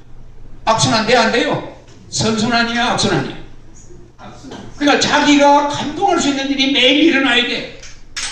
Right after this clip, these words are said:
"아, 내가 다리가 무지장 아픈데 지하철 탔는데 그 임산부가 있는데 내가 자리를 양보했다."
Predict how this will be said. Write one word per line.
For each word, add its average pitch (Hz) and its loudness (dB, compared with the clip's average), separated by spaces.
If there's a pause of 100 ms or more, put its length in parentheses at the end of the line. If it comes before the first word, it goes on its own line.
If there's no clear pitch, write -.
"아, 160 -4
내가 208 -2
다리가 214 -4
무지장 277 -4
아픈데 214 -2
지하철 202 -2
탔는데 170 -6 (540)
그 180 0
임산부가 170 -4
있는데 147 -4
내가 151 -2
자리를 156 0
양보했다." 131 -6